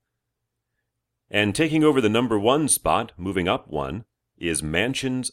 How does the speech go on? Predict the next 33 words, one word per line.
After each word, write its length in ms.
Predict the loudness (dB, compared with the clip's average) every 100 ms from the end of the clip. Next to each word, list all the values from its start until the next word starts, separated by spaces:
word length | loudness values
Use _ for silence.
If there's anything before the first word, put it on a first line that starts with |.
| -8
of 180 | -8
Madness 760 | -6 -4 -2 -4 -12 -12 -12 -12 _ _
by 160 | -16 -16 -8
Corey 260 | -4 -2
Konieczka 640 | -4 -8 -6 -6 -4 -6 -6
and 320 | -10 -14 -14
published 400 | -8 -6 -6 -10
by 160 | -10 -14
Fantasy 480 | -8 -6 -4 -4 -6
Flight 320 | -6 -8 -8
Games, 440 | -10 -10 -10 -14 -16 _ _ _ -6
previously 460 | -2 -2 -2 -2
announced 280 | 0 0 0
as 80 | -4
due 220 | -4 -4
in 80 | -2
the 60 | -6
first 400 | -4 -6 -6 -4
quarter, 380 | -2 0 -4 -8 _ _
now 300 | -2 0 2
specified 800 | 0 -4 -2 -2 -4 -2 2 2
more 400 | 0 -2 0 0
as 360 | -2 -4 -6 -8
March, 640 | -10 -4 0 -2 -4 -12 -16
which 160 | -12 -8
is 180 | -8
the 80 | -8
very 340 | -8 -6 -4 -4
end 160 | -6
of 100 | -8
the 60 | -12
first 340 | -14 -12 -12
quarter. 380 | -10 -10 -8 -12